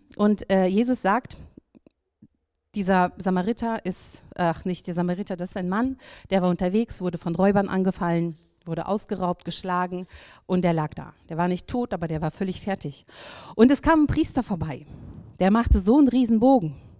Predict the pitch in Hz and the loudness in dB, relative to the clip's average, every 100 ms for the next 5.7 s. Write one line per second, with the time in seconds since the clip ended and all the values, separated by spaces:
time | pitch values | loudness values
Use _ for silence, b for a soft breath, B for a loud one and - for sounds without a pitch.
0 | _ _ B B - 190 214 277 294 277 | _ _ B B 0 2 6 8 8 6
1 | 277 302 311 - - - - - 269 311 | 6 4 2 -2 -12 -16 -8 0 2 2
2 | - 196 247 262 247 240 247 160 B B | 0 -2 0 0 2 4 2 0 B B
3 | B 220 233 247 233 220 - 311 - 226 | B -2 0 0 0 -2 -4 -6 -4 -2
4 | 220 220 196 208 240 233 185 190 202 196 | -2 -4 -4 -2 -2 -4 -2 -2 -2 -2
5 | 180 - 240 - 180 165 | -4 -4 -8 -6 -4 -4